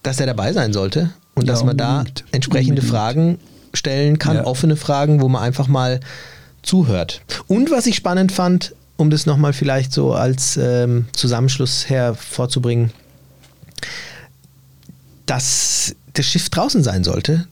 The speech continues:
Speaker 2: Mhm.
Speaker 1: dass ich da in Ruhe manche Dinge mir anschauen kann. Mm, ja, fand ich
Speaker 2: Genau.
Speaker 1: gut.
Speaker 2: Wer mehr über den Motor wissen will,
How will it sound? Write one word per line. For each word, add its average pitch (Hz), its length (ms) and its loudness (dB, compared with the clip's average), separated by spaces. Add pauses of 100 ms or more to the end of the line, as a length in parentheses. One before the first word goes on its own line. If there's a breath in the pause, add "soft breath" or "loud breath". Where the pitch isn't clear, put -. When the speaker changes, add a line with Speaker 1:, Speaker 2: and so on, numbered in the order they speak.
(120)
Speaker 2:
Mhm. 104 340 2
Speaker 1:
dass 123 180 0
ich 131 120 -4
da 131 180 -2
in 123 160 2
Ruhe 131 280 2
manche 143 300 0
Dinge 135 180 4
mir 131 140 2
anschauen 135 520 0
kann. 170 400 0 (760 loud breath)
Mm, 131 400 4 (300)
ja, 113 200 -2 (520)
fand 139 180 -2
ich 131 60 4
Speaker 2:
Genau. 120 120 2
Speaker 1:
gut. - 160 -6 (720 loud breath)
Speaker 2:
Wer 139 140 2
mehr 175 220 2
über 160 160 2
den 147 80 4
Motor 170 400 2
wissen 160 320 2
will, 165 320 4